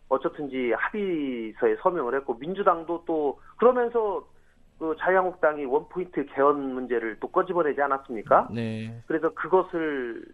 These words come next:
Speaker 1: 제가 민주당에 얘기해서 또 민주당 그것을 받아들여서 서로 합의가 된 것이거든요.
Speaker 2: 네.
Speaker 1: 그렇기 때문에 적어도 합의된 것은 그 과정이야 여러 사정이 있지요, 각 당에.
Speaker 2: 예.
Speaker 1: 그러나 최종적으로 사인되어서 나온 문건에 대해서는 지키는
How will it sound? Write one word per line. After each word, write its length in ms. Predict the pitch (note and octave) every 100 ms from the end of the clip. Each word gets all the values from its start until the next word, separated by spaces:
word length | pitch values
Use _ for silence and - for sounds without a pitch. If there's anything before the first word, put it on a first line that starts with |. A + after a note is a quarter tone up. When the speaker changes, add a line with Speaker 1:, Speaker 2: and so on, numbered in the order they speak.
| - -
Speaker 1:
제가 180 | C3+ C#3
민주당에 480 | C#3 E3 E3 D3 C3 B2
얘기해서 680 | C#3 C#3+ C3+ B2+ A#2 G#2 -
또 100 | C3+
민주당 380 | C#3 D#3 D3+ C3
그것을 200 | A#2+ A#2
받아들여서 800 | - D#3+ D#3 C#3+ C#3+ - A2+ G2+ -
서로 140 | D#3
합의가 320 | - G#3 C3
된 160 | - B2
것이거든요. 720 | C3+ - - G2+ G2+ E3 B3+
Speaker 2:
네. 400 | A2+ G#2+ G#2 A2 A#2 - -
Speaker 1:
그렇기 280 | - G#3 A#3
때문에 320 | A3+ G#3+ G#3 D#3+
적어도 360 | D#3 E3+ G3+
합의된 520 | D3 - D4+ C#4+ C4 B3+
것은 360 | G#3+ - F3+
그 360 | - F#3 D#3+ A#2 - - - - _
과정이야 920 | - D3 F#3+ A#3 B3 A3+ F#3+ D#3+ A2 - - -
여러 600 | - - A3+ G#3+ F3 B2+
사정이 380 | - A3 A#3 F3
있지요, 340 | A2+ - D3 G2+
각 180 | - D3
당에. 320 | - C#3 A#2+ F#2+
Speaker 2:
예. 200 | G#2 A2
Speaker 1:
그러나 360 | A2 G3 F#3 C#3 - - -
최종적으로 760 | C#4 C4 C4 A#3 G#3+ G3 E3+ C#3+ -
사인되어서 720 | A3+ A#3 A3+ G3+ F3+ D#3+ C#3
나온 320 | A#2 D#3 D#3
문건에 420 | C3+ D#3 - F3 D#3+
대해서는 460 | C#3 B2+ C3 A2 -
지키는 600 | - - G3 F3+ C3